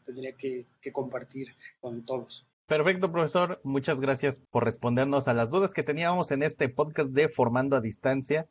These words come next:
Speaker 2: Gracias por acompañarnos el día de hoy. Si quiere mandar algún saludo en específico, este es el momento.
Speaker 1: Pues le mando muchos saludos a todos los compañeros en Centro Geo,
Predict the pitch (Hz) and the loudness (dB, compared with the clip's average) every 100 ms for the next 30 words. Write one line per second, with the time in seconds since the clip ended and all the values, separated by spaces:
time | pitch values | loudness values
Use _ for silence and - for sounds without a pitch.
0 | _ - 120 127 120 117 110 110 104 113 | _ 0 2 2 2 0 0 -2 -2 0
1 | 120 127 123 123 110 123 123 123 143 190 | 0 0 -2 -2 0 0 2 4 4 0
2 | - - 110 120 123 113 113 120 120 - | -6 -8 -2 2 2 2 2 2 0 -4
3 | 131 107 113 117 120 131 143 135 120 123 | -4 -2 -2 0 2 4 4 2 -2 -4
4 | 147 165 160 165 160 - 143 - 123 104 | -6 -6 -4 -2 -2 -2 -6 -4 -4 -4
5 | 98 95 - - _ _ 170 160 170 180 | -4 -8 -12 -20 _ _ -2 0 2 2
6 | 208 208 185 170 190 - 180 175 185 190 | 4 4 2 0 -2 -2 2 4 4 2
7 | 151 - 185 185 180 165 160 165 160 160 | 0 4 6 6 2 -2 -2 0 -4 -6
8 | - 160 160 156 - 175 190 190 | -8 -6 -2 -2 2 6 6 4